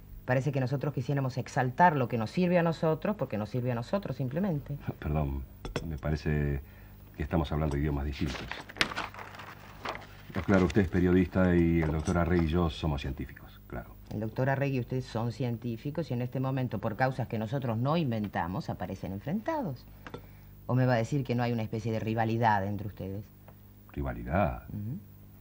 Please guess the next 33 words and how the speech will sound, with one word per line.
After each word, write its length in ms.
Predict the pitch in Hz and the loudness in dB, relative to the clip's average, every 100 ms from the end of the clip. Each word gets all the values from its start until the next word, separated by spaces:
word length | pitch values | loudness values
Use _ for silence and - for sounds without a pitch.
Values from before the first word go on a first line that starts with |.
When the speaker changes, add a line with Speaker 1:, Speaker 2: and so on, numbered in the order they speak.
| - | -16
Speaker 2:
No, 60 | - - | -14 -10
perdón. 300 | 65 65 107 62 - - - - - - - - - - | -8 -6 -6 -8 -12 -18 -20 -20 -18 -18 -18 -20 -18 -8
Perdón, 200 | - 92 | -2 0
perdón, 240 | - 90 85 | 2 2 2
señora, 300 | 73 71 71 | 2 2 2
no 140 | 80 | 2
es 120 | 85 | 2
así. 280 | 76 - 98 - - - - - - - - - - - - - | -2 -2 -6 -6 -18 -20 -20 -20 -20 -20 -20 -20 -20 -20 -20 -8
No, 260 | 80 80 76 | -2 0 2
no 200 | 78 87 | 6 8
use 240 | 123 87 | 8 6
palabras 400 | 73 82 110 92 | 4 8 10 10
que 100 | 73 73 | 4 0
suenan, 680 | 92 95 85 78 73 73 | 4 6 6 6 4 0
o 40 | 67 | 0
sea, 520 | 98 85 73 65 - - | 2 2 2 -2 -8 -2
a 100 | 85 | 0
enemigo. 560 | 76 92 113 69 65 - - - - - - - - - - | 2 4 4 0 -4 -12 -14 -18 -20 -20 -20 -20 -20 -16 -8
Speaker 1:
No, 120 | 127 | -6
yo 160 | 127 135 | -4 -4
dije 200 | 123 135 | -6 -6
rival, 600 | 110 104 147 202 143 120 | -6 -2 0 0 0 -2
no 80 | 120 | -2
enemigo. 440 | 120 113 110 107 107 - - - - - - | -2 -4 -6 -8 -12 -14 -18 -20 -18 -18 -10
Speaker 2:
Que 100 | - | -4
casi 200 | 92 87 | 0 2
no 120 | 78 73 | 2 4
tienen 240 | 80 69 | 2 2
diferencia, 500 | 67 71 69 - 90 | 0 -2 -2 -4 -8
suenan 400 | - 78 73 69 | -2 0 2 0
a 60 | 67 | 0
lo 120 | 73 | 2
mismo. 300 | 127 - | 2 0